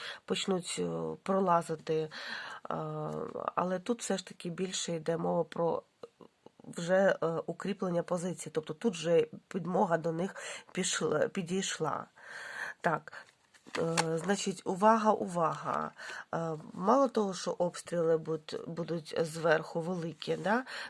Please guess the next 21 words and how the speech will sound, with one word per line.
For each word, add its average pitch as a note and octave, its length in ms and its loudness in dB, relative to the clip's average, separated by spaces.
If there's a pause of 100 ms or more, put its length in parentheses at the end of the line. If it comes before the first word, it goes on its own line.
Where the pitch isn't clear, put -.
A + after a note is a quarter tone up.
Тут A3+ 280 0
ще - 160 -2
і, - 160 -2
і E3 200 -2
робота F3 380 2
на D#3 160 4
цьому D#3+ 320 0
йде. D#3+ 180 0
Вони G3 300 2
кують G#3 600 -2
зброю, D#3+ 560 -6
вони F3+ 280 -4
отримують F3 800 -2
зброю. D3+ 580 -6 (460)
Вони F#3+ 180 2
отримують F3+ 500 2
зброю. D#3+ 420 -6 (380)
Тут B3+ 180 2
мова G3+ 320 4
іще, G#3+ 580 2 (4000)
е, E3 420 -10